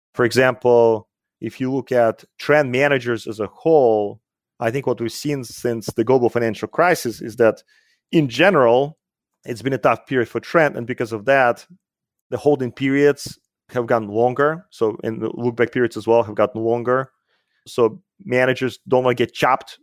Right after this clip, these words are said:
by the actions of the central banks, for example. And also, we've also seen that quite a few managers have been expanding to some other complementary strategies such as carry. And it doesn't necessarily mean that it's bad to have carry in the portfolio. I think it does improve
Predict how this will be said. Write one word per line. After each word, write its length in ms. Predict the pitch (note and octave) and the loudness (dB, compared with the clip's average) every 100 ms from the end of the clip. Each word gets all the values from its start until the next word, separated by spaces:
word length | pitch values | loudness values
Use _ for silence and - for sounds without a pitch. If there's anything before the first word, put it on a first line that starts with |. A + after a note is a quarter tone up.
| - | -2
by 200 | A2+ A2+ | 0 2
the 140 | A#2 | 0
actions 380 | A#2 A2 - A#2 | -2 -2 -6 -10
of 100 | A#2 | -10
the 60 | A2 | -10
central 320 | A#2 G#2+ G#2 | -12 -12 -8
banks, 220 | G#2+ A2 | -6 -6
for 120 | A#2 | -8
example. 560 | A#2 A#2 A#2 B2+ B2+ - _ _ _ _ - | -6 -4 -4 -6 -8 -10 _ _ _ _ -6
And 140 | B2 | -2
also, 520 | C3 C3+ D3 - C#3 | 0 0 0 2 2
we've 140 | C3 B2+ | 2 0
also 300 | - C3+ - | 0 -2 -4
seen 220 | B2 C#3 | -8 -4
that 80 | A#2+ | -2
quite 160 | - C3 | 0 0
a 60 | |
few 120 | B2 B2 | -2 -2
managers 480 | B2 C3 B2 B2 - | 0 0 -2 -8 -4
have 180 | A#2 | -2
been 100 | A#2 | -2
expanding 640 | A2+ - - B2 A#2+ A#2 G#2+ - | -6 -10 -2 0 0 -4 -8 -8
to 440 | A#2 A#2 A#2 A2+ - | -2 0 2 0 -4
some 240 | - - A#2+ | -6 -2 2
other 160 | A#2 | 2
complementary 680 | A2 A#2 A#2 A2+ B2 B2 B2 | 2 -2 -2 -2 0 0 -4
strategies 500 | - A#2 G#2+ G#2 G#2+ | -4 0 0 0 -6
such 180 | A2+ - | -8 -8
as 140 | G2 - _ | -12 -20 _
carry. 480 | - E3 G#2+ - _ _ _ _ _ | 2 2 2 -2 _ _ _ _ _
And 120 | B2 C#3 | -2 0
it 100 | C3+ | 0
doesn't 240 | F3 A#3+ | 0 0
necessarily 360 | E3+ - D3+ C3+ | -2 0 2 0
mean 220 | D3 C3+ | 0 -2
that 120 | B2+ | -2
it's 200 | B2 - | -6 -2
bad 200 | C3+ B2+ | 0 0
to 60 | A#2+ | 0
have 160 | A#2 | -4
carry 200 | - C3+ | 2 2
in 60 | A#2 | 2
the 60 | |
portfolio. 760 | G#2 G#2 - F3+ B2+ G#2 A#2 E3 _ _ | -2 -2 2 4 4 4 0 -2 _ _
I 80 | G#2+ | -12
think 140 | A2+ | -8
it 100 | A2 | -2
does 220 | B2 C3 | 4 4
improve 500 | B2 A#2 B2 A#2+ A2 | 2 -6 -2 -2 -4